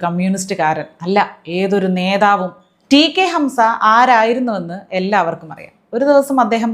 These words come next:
കൊത്തി കൊത്തി വി എസിന്റെ അടുത്ത് ചെന്നും ഒന്ന് കൊത്തി. പക്ഷേ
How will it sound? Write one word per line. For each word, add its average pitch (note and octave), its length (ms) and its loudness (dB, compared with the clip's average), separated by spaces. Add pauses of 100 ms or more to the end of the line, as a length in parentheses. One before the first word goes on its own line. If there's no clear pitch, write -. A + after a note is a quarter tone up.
കൊത്തി G3+ 320 -6
കൊത്തി F3+ 280 -6 (200)
വി F3+ 100 -6 (100)
എസിന്റെ A3 320 -2
അടുത്ത് F#3 260 -2
ചെന്നും F3 240 -6 (160)
ഒന്ന് E3 220 -8
കൊത്തി. E3 240 -12 (580)
പക്ഷേ A3+ 280 0